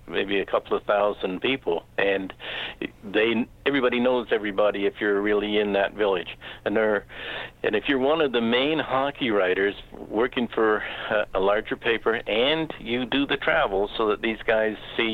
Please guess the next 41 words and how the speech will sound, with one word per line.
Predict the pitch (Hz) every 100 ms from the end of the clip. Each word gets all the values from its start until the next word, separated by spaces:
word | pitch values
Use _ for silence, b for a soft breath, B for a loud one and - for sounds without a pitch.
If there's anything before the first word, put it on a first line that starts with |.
| 110
you | 107 110 110 -
home | - 117 113 110
and | 107 110
away, | 110 120 147 104 107
because, | 107 104 - 107 104 -
uh, | 107
you | 104 110
know, | 107
just | 104 113 -
seeing | 120 107
them | 104 104
in | 107
their | 101 107
own | 104 98 -
city, | 120 101 98 B B B -
uh, | 98 98 - - - -
is, | 117 95 -
doesn't | 107 - 101
mean | 98 95 92
that | 92 -
much. | 92 98 - B B -
But | 117 -
you | 117 -
see | 135
them | 113 104
in | 98
your | 151 185 -
city | 117 110 101
as | 95 101
well, | 101 101 113 - B B B
and, | 135 165 165 151 - B B
uh, | 113 104
you | 104 113
get | 113 -
calls | 123 123 123 -
from | 127 120
them | 117
on | 117 117
occasion, | - 131 123 113 131 120 120 117
and | - 104 101 101 98 -
you | 98 101 98